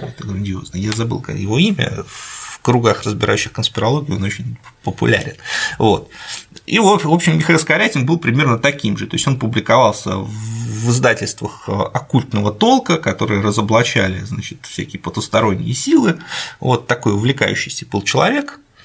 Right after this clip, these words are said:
А, и, э, он, увидев эту надпись в книге Вильтона, взялся её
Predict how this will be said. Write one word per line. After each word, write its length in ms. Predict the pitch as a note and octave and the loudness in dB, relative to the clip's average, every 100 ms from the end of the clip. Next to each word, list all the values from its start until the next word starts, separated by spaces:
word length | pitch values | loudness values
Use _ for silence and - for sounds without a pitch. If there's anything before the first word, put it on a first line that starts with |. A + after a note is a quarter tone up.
| - - - - - | -14 -14 -14 -16 0
А, 540 | A2+ A2+ A2+ A2 G#2 G#2 _ _ _ _ _ _ _ _ _ _ _ _ _ _ _ _ - _ | 4 6 6 4 0 -6 _ _ _ _ _ _ _ _ _ _ _ _ _ _ _ _ -20 _
и, 220 | E3 G3+ | 2 6
э, 800 | G#3 E3+ E3 - - - - G1+ - | 6 6 2 -2 -6 -6 -6 -6 -6
он, 560 | - G3 F3+ A#2 - - | -2 2 2 -2 -8 -14
увидев 580 | - - A#2 G#2+ F#2+ - | -12 -2 0 0 -2 -4
эту 160 | G#2+ A2 | -4 0
надпись 560 | G#2+ G#2 - - - - _ _ _ | 0 0 -2 -4 -6 -14 _ _ _
в 160 | - - | -16 -6
книге 540 | A#2+ A2 G#2+ - D3 - - _ | -2 -2 -2 -6 -8 -16 -20 _
Вильтона, 580 | B2+ G3 A#3 F3 D3+ C3+ | 0 2 2 2 2 0
взялся 520 | G#2 A2+ D3+ E3+ - | 0 2 2 0 -4
её 460 | G2 G2+ A#2 C#3+ | -2 0 0 -2